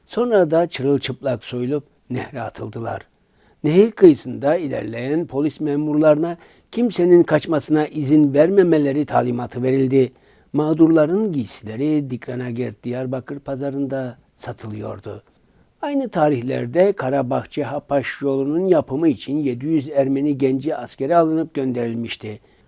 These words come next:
Bu yedi yüz kişi hakkında da herhangi bir bilgi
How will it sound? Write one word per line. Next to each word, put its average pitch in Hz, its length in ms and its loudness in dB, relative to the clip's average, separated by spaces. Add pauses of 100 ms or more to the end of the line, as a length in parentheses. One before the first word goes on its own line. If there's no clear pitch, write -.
(220)
Bu 135 160 8
yedi 127 280 4
yüz 143 180 6
kişi 143 280 -2
hakkında 135 640 2
da 147 140 2
herhangi 131 600 -2
bir 120 260 -2
bilgi 120 480 -8